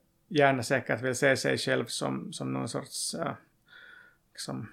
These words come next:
eh, statsbyggarparti och, och liksom i stor bemärkelse ha, ha haft element av det i, i sin politik och i sin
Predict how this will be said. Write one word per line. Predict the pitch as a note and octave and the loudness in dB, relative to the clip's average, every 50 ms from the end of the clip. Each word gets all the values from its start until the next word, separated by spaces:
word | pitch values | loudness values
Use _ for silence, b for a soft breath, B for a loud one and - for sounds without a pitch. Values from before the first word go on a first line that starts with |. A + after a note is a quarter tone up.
| - - | -14 -14
eh, | F3+ G3+ D4 A3 A3+ - - - | -14 -12 -12 -12 -12 -12 -12 -12
statsbyggarparti | - - - C3 A#2+ - - C3+ C#3 A#2 C3+ C3+ C3+ - C#3 C3 A#2 - - C#3+ C3 B2+ B2+ | -6 0 2 2 2 4 4 4 6 6 6 4 4 4 4 2 2 2 0 0 2 4 4
och, | B2+ B2+ B2 C3 D3 C#3+ C3 C3 | 4 4 4 4 2 2 0 0
och | C3+ - - - - - E4 | 0 -2 -6 -12 -14 -12 -10
liksom | F#3 E3+ - - A#3 | -8 -8 -2 0 0
i | A#3 | 0
stor | A#3 - A#3+ A3+ | 0 2 0 0
bemärkelse | G#3 G#3+ G#3+ G#3+ G#3+ G#3 - - G#3+ G#3 - - G3+ | 2 2 2 2 0 -2 -2 -4 -4 -2 0 -2 0
ha, | G3 G3+ G#3 A#3+ - - _ _ _ B B B B B B B B B _ | 0 0 -2 -4 -8 -14 _ _ _ B B B B B B B B B _
ha | _ F#3 | _ 4
haft | E3 G3 F#3+ - - | 6 6 6 8 8
element | G3 G3 G3+ G#3 G#3 F#3+ F3 - D3 | 10 10 12 10 10 8 8 10 10
av | C3 B2 A#2+ | 10 10 8
det | B2 B2 B2 | 6 6 6
i, | B2 B2 B2 B2+ - D3+ | 6 4 4 4 4 2
i | B2 | 2
sin | A#2+ - B2+ A#2+ | 2 2 0 2
politik | - C#3 C3 B2+ C3 C#3+ C3+ B2+ A#2+ - - | 2 2 2 2 2 2 2 0 0 0 -2
och | - C3 C3+ C#3+ - - - C#3+ | -2 0 0 -2 -4 -4 -6 -6
i | D3+ C#3+ | -6 -6
sin | - D3+ C#3+ C#3 C#3 C#3+ | -4 -4 -4 -4 -4 -4